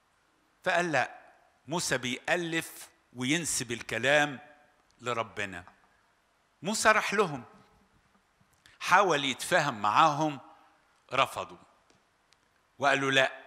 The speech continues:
احنا لو سكتنا لك وسبناك هيمشي الكلام ده كله. قال له مش انا، ده ربنا. فرجع لربنا قال له سيبهم،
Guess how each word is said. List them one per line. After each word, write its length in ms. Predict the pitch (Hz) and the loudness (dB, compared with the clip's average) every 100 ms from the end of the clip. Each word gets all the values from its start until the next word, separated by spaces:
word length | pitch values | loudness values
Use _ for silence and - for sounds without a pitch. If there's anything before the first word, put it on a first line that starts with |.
| - _ _ _ _ _ _ _ - | -20 _ _ _ _ _ _ _ -2
احنا 300 | 147 143 135 | 0 0 -2
لو 160 | 135 123 | -2 -2
سكتنا 680 | - 139 - - 151 190 | -4 -8 -10 -8 0 2
لك 460 | 196 208 208 - - - _ - | 4 2 2 -14 -20 -20 _ -10
وسبناك 1000 | 120 - 120 117 175 233 - - - - _ _ _ _ _ _ _ _ - | -4 -2 -4 2 4 4 2 -8 -16 -18 _ _ _ _ _ _ _ _ -2
هيمشي 460 | 151 196 202 - | 2 2 0 -2
الكلام 400 | 156 - 170 165 | -2 0 0 2
ده 100 | 139 | 0
كله. 420 | 135 143 120 92 82 _ _ _ _ _ _ _ - | -2 0 -2 -4 -16 _ _ _ _ _ _ _ 0
قال 120 | 170 | 2
له 80 | 220 | 2
مش 220 | 240 226 | 2 4
انا، 500 | 247 247 190 101 - - _ _ _ _ _ _ _ _ - | 4 4 2 -4 -8 -20 _ _ _ _ _ _ _ _ 0
ده 140 | 165 | 6
ربنا. 580 | 208 254 170 147 117 92 - - _ _ _ - _ _ _ - | 6 6 2 -2 -2 -8 -14 -20 _ _ _ -20 _ _ _ -6
فرجع 460 | 120 151 185 160 | 0 2 4 4
لربنا 760 | 135 143 160 156 123 110 104 - - _ _ _ _ _ _ _ - | 4 2 2 0 -2 -4 -6 -10 -20 _ _ _ _ _ _ _ -6
قال 140 | 135 | -4
له 60 | 113 | -4
سيبهم، 500 | - 104 90 - 76 | -6 -6 -10 -18 -20